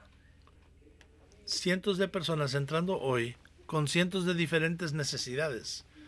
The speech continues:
en diferentes tiempos y estaciones de la vida, enfrentando diferentes batallas. Algunos vienen hoy y no se sienten que pueden ser amados. Y Jesús está diciendo,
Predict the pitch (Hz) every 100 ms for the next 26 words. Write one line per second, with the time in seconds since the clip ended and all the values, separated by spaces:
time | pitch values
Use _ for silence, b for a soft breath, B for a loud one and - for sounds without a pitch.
0 | B B B - 143 143 143 165 170 160
1 | - 180 175 151 - 139 143 - 170 165
2 | 131 131 127 147 107 - - - - -
3 | - - - - - - 349 - - -
4 | - - - - - - - 151 147 151
5 | 156 170 170 147 160 170 156 151 139 156
6 | 156 135 123 147 170 175 - - B B
7 | B - 165 160 170 170 - 165 190 175
8 | 151 - 175 175 143 - 170 175 175 165
9 | 175 170 170 156 139 - - 160 - 170
10 | 156 170 156 147 135 104 - - - -
11 | - - - - - - - - - -
12 | - - - - 156 143 135 165 127 135
13 | 143 123 - 127 113